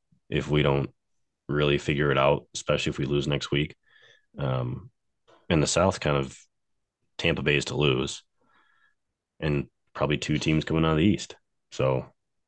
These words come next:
I don't think ten gets us in. I think probably eleven does.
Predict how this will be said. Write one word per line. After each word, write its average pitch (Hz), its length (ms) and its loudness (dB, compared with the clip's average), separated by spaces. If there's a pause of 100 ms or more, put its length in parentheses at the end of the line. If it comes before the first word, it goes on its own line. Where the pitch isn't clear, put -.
(1040)
I 73 120 0
don't 73 220 2
think 76 220 0
ten 78 240 2
gets 76 260 -2
us 71 140 -2
in. 76 240 0 (160)
I 76 80 -2
think 71 160 -2
probably 71 280 0
eleven 67 340 0
does. 65 320 -2